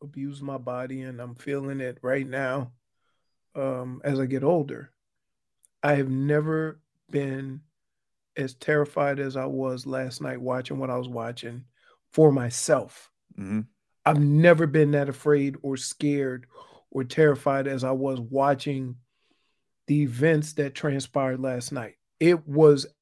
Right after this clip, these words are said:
Speaker 1: absolutely terrifying to see what was going on on the field, the amount of time that he was on the field without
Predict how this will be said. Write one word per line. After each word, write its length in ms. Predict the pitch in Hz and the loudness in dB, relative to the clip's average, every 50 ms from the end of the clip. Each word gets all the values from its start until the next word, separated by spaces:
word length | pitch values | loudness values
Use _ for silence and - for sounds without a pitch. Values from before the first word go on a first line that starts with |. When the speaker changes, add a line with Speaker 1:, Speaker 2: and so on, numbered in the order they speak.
| _ _ - | _ _ 2
Speaker 1:
absolutely 760 | 151 147 147 - - 151 143 139 147 139 135 131 123 123 123 _ _ _ _ _ _ _ _ _ _ _ _ | 2 2 2 0 -2 -4 -4 -4 -2 -2 -2 -2 -2 -4 -8 _ _ _ _ _ _ _ _ _ _ _ _
terrifying 680 | - - - 190 185 175 151 - - 117 107 98 92 - _ _ _ _ _ _ _ _ | -6 2 6 6 8 8 6 2 -2 -10 -14 -14 -16 -20 _ _ _ _ _ _ _ _
to 160 | - - 147 127 | -4 -2 -2 -2
see 680 | 120 - - - 180 185 180 165 156 147 143 135 135 _ _ _ _ _ _ _ _ _ _ _ _ - | -2 -4 -6 -2 0 0 2 2 2 0 -2 -4 -8 _ _ _ _ _ _ _ _ _ _ _ _ -4
what 280 | 127 139 175 196 196 | 2 6 6 6 6
was 120 | 220 214 165 | 4 2 2
going 280 | 175 180 180 180 175 170 | 2 4 4 6 6 6
on 180 | 165 165 165 | 6 4 4
on 160 | 160 156 156 | 4 4 2
the 80 | 156 156 | 2 0
field, 480 | 151 - 165 160 147 135 131 127 139 - _ _ _ _ _ _ _ _ - | -2 -4 -4 -2 -2 -2 -4 -6 -10 -14 _ _ _ _ _ _ _ _ -2
the 100 | 151 147 | 0 2
amount 360 | 151 156 165 175 185 180 170 | 2 4 4 4 4 6 4
of 200 | 151 143 - - | 2 0 0 -4
time 880 | - - - - - 240 240 240 240 220 190 165 147 131 127 120 123 - _ _ _ _ _ _ _ _ _ _ _ _ _ _ _ _ _ _ _ _ _ - | -14 -14 -14 -4 0 4 6 8 8 8 6 6 2 -2 -6 -10 -16 -20 _ _ _ _ _ _ _ _ _ _ _ _ _ _ _ _ _ _ _ _ _ -12
that 420 | 151 131 170 170 170 160 151 151 | -2 4 8 10 10 10 8 6
he 200 | 151 131 175 190 | 0 -4 -4 -2
was 240 | 185 165 165 147 165 185 - | 0 0 0 0 -2 -2 -2
on 260 | 170 175 175 175 170 | 0 2 2 2 2
the 80 | 160 147 | 0 -4
field 600 | - - - 190 190 165 151 147 139 139 165 156 | -6 -6 -4 0 2 4 4 4 2 0 -4 0
without 500 | 139 151 147 156 165 175 160 147 139 - | 2 4 6 8 8 8 8 6 4 0